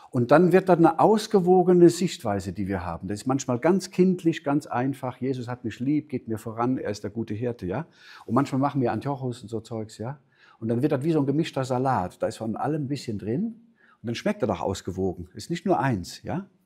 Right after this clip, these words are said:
Das darf sein, das darf auch manchmal ein bisschen scharf sein, aber es darf nicht giftig sein. Ja? Es darf manchmal ein bisschen lieblich schmecken.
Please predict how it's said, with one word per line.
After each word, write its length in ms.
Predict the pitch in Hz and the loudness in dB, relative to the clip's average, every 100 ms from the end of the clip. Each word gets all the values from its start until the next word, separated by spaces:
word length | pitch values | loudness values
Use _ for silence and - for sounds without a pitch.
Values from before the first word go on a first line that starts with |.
| _ _ | _ _
Das 180 | 139 - | -8 -4
darf 180 | 151 147 | -6 -4
sein, 260 | 139 110 | -2 -2
das 120 | 101 | -2
darf 140 | 135 123 | -4 -4
auch 60 | |
manchmal 220 | 101 113 104 | -4 -4 -6
ein 20 | |
bisschen 180 | 101 92 | -8 -6
scharf 280 | 143 180 | -2 -4
sein, 260 | - 147 147 - _ - | -2 -2 -2 -6 _ -8
aber 160 | 117 131 | -2 0
es 80 | - | 0
darf 180 | 160 | 0
nicht 140 | 160 - | -2 -2
giftig 340 | 190 - 95 | -2 -2 -12
sein. 260 | 90 85 82 _ _ _ _ - | -10 -10 -12 _ _ _ _ -12
Ja? 200 | 120 180 _ _ _ | -10 -10 _ _ _
Es 60 | - | -8
darf 160 | 110 | -6
manchmal 240 | 110 107 113 | -6 -4 -4
ein 40 | |
bisschen 220 | 131 143 | -2 -2
lieblich 300 | 160 180 131 | 0 -2 -6
schmecken. 360 | - 127 117 110 | -4 -4 -4 -8